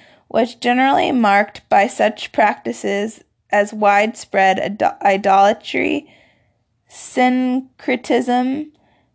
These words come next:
mixing features of pagan religions with those of Israel's true faith, social injustice, social turmoil, intertribal rivalries, sexual immorality,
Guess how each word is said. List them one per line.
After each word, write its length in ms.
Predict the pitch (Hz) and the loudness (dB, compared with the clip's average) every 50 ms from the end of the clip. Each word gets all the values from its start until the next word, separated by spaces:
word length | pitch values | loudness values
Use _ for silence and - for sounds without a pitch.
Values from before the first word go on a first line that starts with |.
| _ _ _ | _ _ _
mixing 800 | - 240 233 233 233 233 - - 254 254 262 254 254 269 262 - _ _ _ _ _ | -4 -2 -2 -2 -2 -4 -6 -4 -2 0 0 0 -2 -4 -6 -8 _ _ _ _ _
features 640 | - 254 247 240 - - 233 233 233 233 240 254 - | -6 -6 -6 -6 -6 -4 -2 0 2 2 0 -2 0
of 420 | - - 214 220 214 220 - _ _ | 0 4 4 4 4 2 -2 _ _
pagan 460 | - 294 220 - 220 240 233 240 240 | 0 0 0 0 0 -2 -2 0 0
religions 640 | 240 233 220 214 208 208 214 214 214 214 220 - - | 2 2 2 2 0 0 -2 -2 -2 -2 -4 -4 -4
with 220 | 220 214 220 - | -4 -4 -4 -2
those 320 | - 196 196 202 208 220 233 | 0 2 2 2 2 0 -2
of 160 | 226 214 - - | -4 -4 -4 -4
Israel's 560 | - 208 214 220 214 202 - - 226 - - | -4 -4 -2 -2 -2 0 0 0 -2 -2 -8
true 260 | - - - 226 226 | -12 -6 -4 -4 -4
faith, 500 | 226 - _ - - - 254 - _ _ _ _ _ _ _ _ _ _ _ _ _ _ _ | -4 -6 _ -4 -4 -4 -6 -8 _ _ _ _ _ _ _ _ _ _ _ _ _ _ _
social 540 | _ - - - 226 226 277 - - 254 262 | _ -14 -4 0 0 0 0 0 0 2 2
injustice, 1000 | 277 277 277 262 226 208 202 240 - - - - 151 202 240 - - - - - - _ _ | 2 2 0 0 2 2 2 0 0 -8 -8 -4 -2 -2 -2 -4 -8 -14 -18 -20 -20 _ _
social 500 | _ - - 226 220 254 - - 240 277 | _ -6 -2 -2 -2 -2 0 -2 -2 -2
turmoil, 960 | - - - 262 214 214 214 208 208 202 202 202 196 196 202 202 208 233 - _ _ _ _ _ _ _ _ _ _ _ _ _ _ _ _ _ _ - | -2 -2 -2 0 0 2 2 2 2 2 2 2 2 2 2 0 0 -2 -6 _ _ _ _ _ _ _ _ _ _ _ _ _ _ _ _ _ _ -2
intertribal 1400 | 233 247 240 - 262 254 247 - 277 220 220 220 220 220 220 226 220 220 220 220 220 220 220 220 214 - - _ _ | -2 -2 0 0 -2 -2 0 0 2 4 4 4 2 2 0 0 0 2 2 2 0 0 0 -2 -4 -6 -10 _ _
rivalries, 880 | 208 226 220 220 220 220 208 202 202 202 196 196 190 185 185 190 220 | 0 2 4 4 4 4 2 -2 -2 -2 0 -2 -2 -2 -2 -4 -6
sexual 640 | - - - 220 196 196 - - - - 254 - 311 | -6 -6 -2 -2 -2 -2 -2 -8 -6 -2 0 0 0
immorality, 1000 | - 220 254 247 247 247 240 226 214 202 196 196 196 196 196 202 202 214 240 - | 0 0 0 0 0 2 2 4 4 4 4 4 4 2 2 0 -2 -4 -4 -8